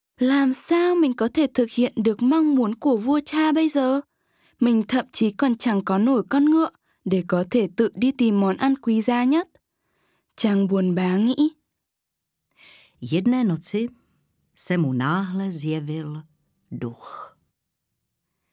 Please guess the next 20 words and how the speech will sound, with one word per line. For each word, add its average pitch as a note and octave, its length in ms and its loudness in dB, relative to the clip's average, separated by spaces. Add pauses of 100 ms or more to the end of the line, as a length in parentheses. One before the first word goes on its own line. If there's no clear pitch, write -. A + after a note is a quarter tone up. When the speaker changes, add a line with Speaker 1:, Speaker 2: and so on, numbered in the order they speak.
(760)
Speaker 2:
Vím E3 360 2
vše G#3+ 300 -6
o F#3 120 -10
tvé D#3+ 280 -6
osamělosti E3+ 920 -4
i E3 200 -8
o - 120 -10
obavách, C#3+ 600 -6
ještě B2 320 -8
trápí. B2 760 -12 (1600)
Protože D#3+ 380 0
netoužíš F3+ 760 0
po F3 220 -6
slávě E3+ 480 -2
a D3 140 -6
bohatství, C#3 1000 -8 (460)
ale D#3 220 0
chceš G3+ 420 -4
jen F3 280 0
splnit G3+ 640 -4